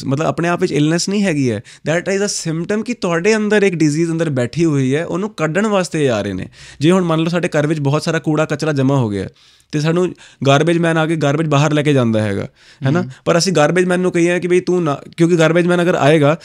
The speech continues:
Speaker 1: ਤੇ ਸਾਨੂੰ ਥੋੜ੍ਹੇ ਟਾਈਮ ਵਾਸਤੇ ਉਹ ਹੋਲਡ ਕਰਨਾ ਪਏਗਾ ਕਿ ਬਈ, ਅ, ਇਹਨੂੰ ਟਾਈਮ ਦੇਣਾ ਪਏਗਾ ਕਿ ਬਈ ਤੂੰ ਲੈ ਕੇ ਜਾ, ਤੇਰੇ ਵਾਸਤੇ ਸਾਰਾ ਕੁਝ ਕਰਨਾ ਪਏਗਾ।
Speaker 2: ਜੀ।
Speaker 1: ਪਰ ਅਗਰ ਗਾਰਬੇਜ ਮੈਨ ਆ ਰਿਹਾ ਹੈ,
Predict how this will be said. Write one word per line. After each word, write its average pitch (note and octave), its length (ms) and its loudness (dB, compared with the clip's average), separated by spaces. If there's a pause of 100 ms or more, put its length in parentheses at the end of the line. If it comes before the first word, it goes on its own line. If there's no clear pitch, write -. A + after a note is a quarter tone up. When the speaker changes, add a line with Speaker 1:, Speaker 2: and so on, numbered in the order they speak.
(160)
Speaker 1:
ਤੇ E3 80 -2
ਸਾਨੂੰ E3 220 0
ਥੋੜ੍ਹੇ E3+ 180 0
ਟਾਈਮ D#3+ 240 0
ਵਾਸਤੇ D3 360 0
ਉਹ C#3+ 320 -4
ਹੋਲਡ D#3+ 240 2
ਕਰਨਾ D#3 240 0
ਪਏਗਾ B2+ 320 -2
ਕਿ D3+ 120 -6
ਬਈ, D#3+ 320 -2
ਅ, - 260 -14
ਇਹਨੂੰ D3 180 0
ਟਾਈਮ C#3 220 2
ਦੇਣਾ C3 200 2
ਪਏਗਾ B2 300 0
ਕਿ C#3+ 80 -4
ਬਈ D3+ 140 -2
ਤੂੰ C#3 240 0
ਲੈ A#2+ 180 2
ਕੇ B2+ 120 -2
ਜਾ, B2 220 2
ਤੇਰੇ B2+ 260 -6
ਵਾਸਤੇ A#2+ 260 -2
ਸਾਰਾ A#2 140 -2
ਕੁਝ A2+ 120 -2
ਕਰਨਾ G2+ 260 -4
ਪਏਗਾ। G2 220 -6
Speaker 2:
ਜੀ। - 360 -16
Speaker 1:
ਪਰ D3+ 160 2
ਅਗਰ F#3 120 2
ਗਾਰਬੇਜ D#3+ 320 -2
ਮੈਨ E3+ 160 -2
ਆ C3 180 0
ਰਿਹਾ B2+ 180 2
ਹੈ, A2 60 -4